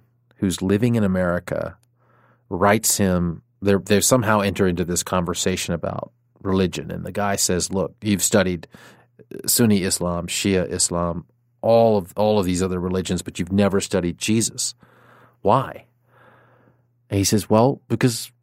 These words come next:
I don't know, I just have never had the opportunity." So he, he's in Iran, so he says, "Well, where am I gonna find a Bible?" So he downloads a Bible in Arabic, and he begins to read.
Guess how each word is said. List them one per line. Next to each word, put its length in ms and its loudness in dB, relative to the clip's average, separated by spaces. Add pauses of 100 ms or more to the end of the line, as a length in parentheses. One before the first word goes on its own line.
I 160 0
don't 100 4
know, 120 4
I 140 4
just 200 -2
have 80 2
never 200 6
had 240 2
the 120 4
opportunity." 640 0
So 200 4
he, 420 2
he's 200 4
in 80 6
Iran, 380 4
so 100 2
he 80 4
says, 160 2
"Well, 120 2
where 120 8
am 80 4
I 80 4
gonna 120 0
find 240 0
a 40 -2
Bible?" 320 4
So 120 -4
he 60 0
downloads 560 4
a 40 0
Bible 540 0 (260)
in 120 0
Arabic, 540 0 (760)
and 80 2
he 60 4
begins 400 2
to 100 0
read. 380 0